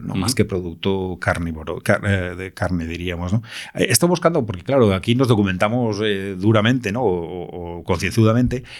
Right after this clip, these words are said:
Speaker 1: y no he encontrado muchos refranes en español. Eh,
Speaker 2: ¿Sobre
Speaker 1: hay
Speaker 2: flatulencias?
Speaker 1: Hay uno, pero no sobre flatulencias relacionadas con la ciencia y
Speaker 2: Ah,
Speaker 1: la, y
Speaker 2: ah,
Speaker 1: la
Speaker 2: vale,
Speaker 1: comida.
Speaker 2: vale,
Speaker 1: No,
Speaker 2: vale.
Speaker 1: flatulencias
Speaker 2: Vale,
Speaker 1: hay
Speaker 2: vale, por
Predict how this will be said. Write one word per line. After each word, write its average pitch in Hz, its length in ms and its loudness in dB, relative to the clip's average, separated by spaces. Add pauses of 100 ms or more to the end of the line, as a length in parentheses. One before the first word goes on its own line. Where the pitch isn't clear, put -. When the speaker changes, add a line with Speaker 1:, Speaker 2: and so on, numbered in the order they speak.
(120)
Speaker 1:
y 104 80 2
no 104 120 6
he 123 40 6
encontrado 151 320 2
muchos 156 260 0
refranes 123 400 0
en 107 80 0
español. 117 540 2
Eh, 95 800 -8 (460)
Speaker 2:
¿Sobre 101 200 0
Speaker 1:
hay 120 80 2
Speaker 2:
flatulencias? 113 640 -4
Speaker 1:
Hay 131 160 4
uno, 175 240 0
pero 127 180 2
no 165 100 0
sobre 135 220 0
flatulencias 113 380 -4
relacionadas 117 360 -6
con 143 140 -4
la 120 120 0
ciencia 120 360 -2
y - 20 4
Speaker 2:
Ah, 117 40 6
Speaker 1:
la, 123 60 4
y 120 280 2
Speaker 2:
ah, - 40 -
Speaker 1:
la 110 80 4
Speaker 2:
vale, 104 100 -2
Speaker 1:
comida. 120 160 0
Speaker 2:
vale, 110 80 0
Speaker 1:
No, 120 60 0
Speaker 2:
vale. 110 120 -8 (100)
Speaker 1:
flatulencias 135 460 0
Speaker 2:
Vale, 135 120 2
Speaker 1:
hay 98 40 0
Speaker 2:
vale, - 0 -
por 135 80 -2